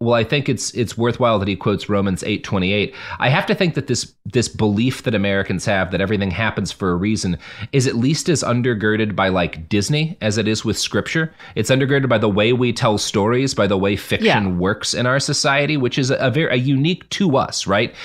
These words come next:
Speaker 1: Every culture does not tell stories the same way.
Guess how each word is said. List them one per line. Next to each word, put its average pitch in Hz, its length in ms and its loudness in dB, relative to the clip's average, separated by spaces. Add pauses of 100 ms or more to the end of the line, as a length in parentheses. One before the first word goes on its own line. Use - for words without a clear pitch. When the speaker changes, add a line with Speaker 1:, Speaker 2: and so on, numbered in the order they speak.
(140)
Speaker 1:
Every 143 400 2 (140)
culture 135 420 2
does 92 160 0
not 107 240 0
tell 107 180 0
stories 92 580 0
the - 100 -8
same 53 340 -6
way. - 280 -12